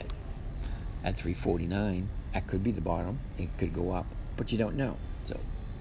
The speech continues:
your call. Uh, so those two things looked good. Now, let's take a look at the big chart, see what that says. All right, that's my answer right there.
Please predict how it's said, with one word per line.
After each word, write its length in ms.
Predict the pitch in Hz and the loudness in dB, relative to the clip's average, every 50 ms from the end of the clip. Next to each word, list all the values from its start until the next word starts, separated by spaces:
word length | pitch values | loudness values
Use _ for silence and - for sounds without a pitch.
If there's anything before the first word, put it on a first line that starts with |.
| - - - - - | -6 -6 -6 -4 0
your 160 | 113 110 107 | 2 2 2
call. 300 | - - - - - - - - - - - - - - - - - - - - - - - - - - - - - - | 2 0 -2 -2 -2 -4 -6 -8 -8 -6 -6 -6 -4 -4 -6 -6 -6 -6 -6 -6 -6 -6 -6 -6 -6 -6 -6 -6 -6 -2
Uh, 200 | - 113 92 - | 2 2 2 4
so 140 | - 113 139 | 4 6 6
those 220 | 160 185 202 202 - | 8 8 8 8 6
two 180 | - - 143 | 6 6 6
things 300 | 131 143 123 107 98 101 | 8 8 6 6 6 4
looked 240 | 98 90 - - - | 2 2 0 -4 -2
good. 320 | - 76 73 82 98 - - - - - - - - - - - - - - - - - - - - - - - - - - - - - - - - - - - - - - - - - - - - - - - - | -2 0 0 2 0 0 -2 -4 -4 -6 -6 -6 -6 -4 -4 -6 -6 -6 -6 -6 -6 -6 -6 -6 -6 -6 -6 -6 -6 -6 -6 0 0 0 0 0 -10 -8 -8 -8 -6 -8 -8 -8 -6 -6 -6 -6 -6 -6 -6 -4 -2
Now, 240 | 95 92 87 82 - - | -2 0 0 0 -2 -4
let's 160 | 98 95 - | -4 -4 -4
take 180 | - - - - | -2 -2 0 0
a 20 | 87 | 0
look 120 | 85 - 85 | 0 0 -2
at 100 | 82 - | -2 -2
the 80 | - - - - | -4 -4 -2 2
big 680 | 117 127 123 120 104 92 87 82 82 82 82 80 76 | 2 4 6 6 6 4 4 4 2 2 0 0 0
chart, 240 | - - 87 80 - | 0 0 0 0 0
see 100 | - 98 | 0 -2
what 100 | 85 - | 0 2
that 160 | 95 95 101 | 2 2 2
says. 340 | - - - - - - - - | 2 0 0 0 -2 -2 0 2
All 80 | 107 | 2
right, 140 | 95 87 - - - | 2 2 0 0 4
that's 220 | 113 113 110 90 87 | 4 4 4 6 4
my 120 | 92 90 | 2 2
answer 300 | 87 87 85 - - 82 | 2 2 0 0 0 2
right 160 | 90 87 - | 2 0 2
there. 200 | 90 98 90 82 | 2 0 0 0